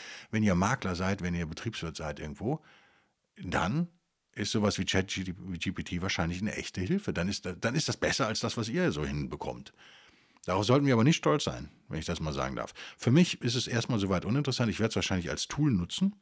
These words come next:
Hm. Man kann sich Sachen vorschreiben lassen und so weiter. Ich bin da auch nicht gefährdet, weil ich eh noch achthundert Mal drüber gehen muss, weil ich einen relativ hohen Qualitätsanspruch habe. Den hat nicht jeder, den braucht auch nicht jeder. Ich sehe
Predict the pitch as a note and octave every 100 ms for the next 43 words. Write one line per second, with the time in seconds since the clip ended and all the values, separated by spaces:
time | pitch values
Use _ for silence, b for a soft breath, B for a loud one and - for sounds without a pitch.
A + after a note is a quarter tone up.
0 | _ _ _ _ _ _ _ _ _ A#2
1 | A2+ A2+ G#2+ _ _ - B B B B
2 | B B - G2 A#2+ A2 A2+ G#2+ G#2+ B2
3 | B2+ - D2 C#2 C2+ - B1+ - - A2
4 | G#2+ F#2 - C3 G#2+ G#2+ - - A2 B2
5 | F#2+ F2 B2 G#2+ - G2+ - F#2 E2+ E2+
6 | A#2+ F2 D2 C#2 D#2+ - - D#2 D#2+ F#2+
7 | D#2 D2 D2 B1+ D2 F2 F2+ E2+ - E2+
8 | E2 D2+ E2 - D2+ - C#2 D2+ E2+ A2
9 | E2+ F2 - D#2+ F#2+ A2+ F#2 D2+ - E2+
10 | E2+ A2 A#2+ - B2+ C#3+ F#2+ - A2